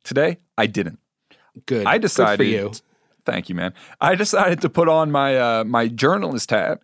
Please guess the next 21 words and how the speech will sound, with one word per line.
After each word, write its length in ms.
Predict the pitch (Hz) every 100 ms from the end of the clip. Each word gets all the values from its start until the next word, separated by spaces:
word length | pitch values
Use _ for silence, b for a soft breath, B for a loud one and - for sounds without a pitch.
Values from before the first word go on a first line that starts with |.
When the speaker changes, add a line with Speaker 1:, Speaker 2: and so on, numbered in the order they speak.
| -
Speaker 1:
and 360 | 123 123 120
go 260 | 113 135 147
to 240 | 143 143
the 100 | 127
man 400 | 110 123 160 180
himself, 920 | 160 143 160 147 - 165 180 139 - b b b b b
uh, 340 | 117 120 123 127 -
you 200 | - 165
know, 160 | 123 113
now 320 | 120 131 -
Speaker 2:
Ooh. 40 |
Speaker 1:
responsible 720 | - 160 147 127 110 104 120 113
for 180 | - 104
this 200 | 95 104
event, 360 | 92 87 101 b b -
the 100 | 123
proprietor 720 | 127 - 139 - 180 127 117
of, 120 | 110
uh, 280 | 110 104 95
Harbor 360 | 104 113 107 104
Docks, 640 | 90 95 104 120 - -